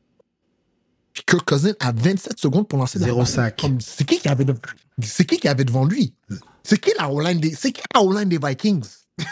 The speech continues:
Speaker 2: Christian Darrisaw.
Speaker 1: C'est qui la O-line des Vikings, s'il vous plaît ? Guys, j-, j-,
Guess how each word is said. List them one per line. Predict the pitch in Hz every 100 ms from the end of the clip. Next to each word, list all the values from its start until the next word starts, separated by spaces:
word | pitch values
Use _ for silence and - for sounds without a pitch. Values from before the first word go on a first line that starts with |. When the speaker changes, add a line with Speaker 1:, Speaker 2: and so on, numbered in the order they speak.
| - - - - -
Speaker 2:
Christian | - 139 131 151 127
Darrisaw. | 104 110 107
Speaker 1:
C'est | 104 127
qui |
la | 117 110
O-line | 226 277
des | 214
Vikings, | 202 208 294 214
s'il | - 311
vous | 254
plaît ? | 285 - _ _ _ _ -
Guys, | 214 220 139
j-, | - 127 -
j-, | 131